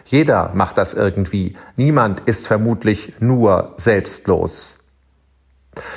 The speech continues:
Wir beobachten am treulosen Verwalter den ersten und wichtigen Schritt der Umkehr.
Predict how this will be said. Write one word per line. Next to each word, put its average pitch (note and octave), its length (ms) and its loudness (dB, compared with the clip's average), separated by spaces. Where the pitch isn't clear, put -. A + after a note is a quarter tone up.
Wir B2 160 4
beobachten D#3+ 600 2
am G2 260 0
treulosen C3 640 0
Verwalter A2+ 500 2
den A2 220 0
ersten D#3 640 0
und A#2 540 0
wichtigen D3 560 -2
Schritt C3+ 320 -2
der A#2+ 120 2
Umkehr. C3+ 580 0